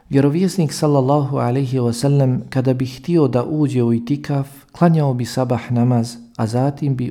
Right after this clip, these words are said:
ušao u svoje mjesto u itikafu.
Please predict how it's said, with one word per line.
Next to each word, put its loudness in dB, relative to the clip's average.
ušao -4
u -6
svoje 0
mjesto -2
u -6
itikafu. -8